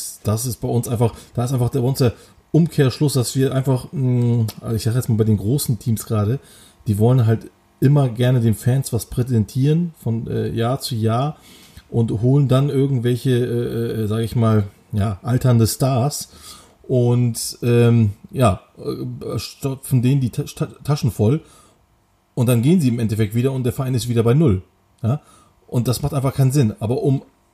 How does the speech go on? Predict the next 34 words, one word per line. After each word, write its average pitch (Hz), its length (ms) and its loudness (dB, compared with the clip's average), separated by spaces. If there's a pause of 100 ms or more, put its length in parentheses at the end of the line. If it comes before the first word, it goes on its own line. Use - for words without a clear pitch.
erfolgreich 160 480 0
zu 110 100 -2
sein, 113 160 2
um 131 160 -4
zwar 113 160 0
beständig 151 420 2
erfolgreich 104 520 0
zu - 120 -8
sein, 107 220 2 (320)
muss 139 240 -2
man 131 280 -2 (140)
einfach 117 240 -4
die 131 140 -8
Infrastruktur 123 560 -4
beziehungsweise 113 560 -2
die 104 160 -2
Jugend 135 320 4
fördern, 147 400 2 (380)
sodass 127 260 -2
da 226 80 -2
immer 160 320 0
wieder 147 220 2
was 131 180 0
nachkommt 143 600 0
und 123 320 -6
man 117 200 0
so 127 200 0
Geld 131 280 -2
generieren 95 460 4
kann. 92 320 -4 (760)
So 110 120 2
sehe 113 160 2
ich - 80 -4
das. - 280 -4